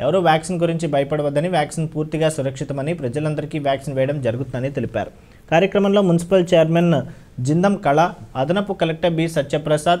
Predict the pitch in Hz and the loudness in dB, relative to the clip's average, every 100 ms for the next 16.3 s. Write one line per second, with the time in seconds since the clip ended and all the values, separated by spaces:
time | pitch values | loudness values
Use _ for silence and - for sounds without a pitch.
0 | 127 131 165 - 180 170 151 151 160 143 | -2 -8 -8 -8 -6 -4 -2 -2 -2 -2
1 | 127 147 151 147 143 139 180 180 - 151 | -2 -2 -2 -2 -2 0 0 0 -2 -2
2 | 165 - 123 160 170 226 226 190 180 190 | -2 -4 0 0 2 0 2 2 4 4
3 | 151 151 175 170 160 160 180 151 151 160 | 4 2 2 0 0 0 0 0 0 2
4 | 147 156 170 160 147 156 165 156 151 143 | 2 0 0 -2 -2 0 2 0 -2 -2
5 | 151 131 139 147 160 151 131 131 143 123 | 0 0 -2 -4 -2 0 0 0 -2 -4
6 | 120 143 151 170 139 139 156 165 156 147 | -2 0 0 0 0 0 0 2 0 -2
7 | 135 - 143 131 127 143 143 127 135 143 | -6 -2 -2 0 -2 -2 -2 -2 -2 -2
8 | 143 135 123 120 131 131 165 202 - - | -2 -2 -4 -2 0 2 2 0 -6 -20
9 | - - - 139 190 - 214 208 160 170 | -20 -14 -2 0 0 0 -2 0 0 0
10 | 170 180 165 117 - - - - - 156 | 0 2 2 2 -2 -8 -20 -20 -6 -2
11 | 165 190 175 190 202 - - - 131 160 | 2 2 4 4 2 -2 -20 -12 -2 2
12 | 196 196 175 175 180 175 175 175 170 156 | 4 4 4 4 2 2 2 2 4 2
13 | - 165 160 147 170 170 165 165 180 165 | 0 -2 -2 -2 0 0 0 0 2 4
14 | 147 156 160 156 160 139 147 151 147 160 | 4 2 -4 -4 -2 0 0 -2 -2 -6
15 | 160 160 160 143 139 - 143 113 131 151 | -4 -2 0 0 0 0 -2 -2 0 2
16 | 151 147 175 | 2 2 2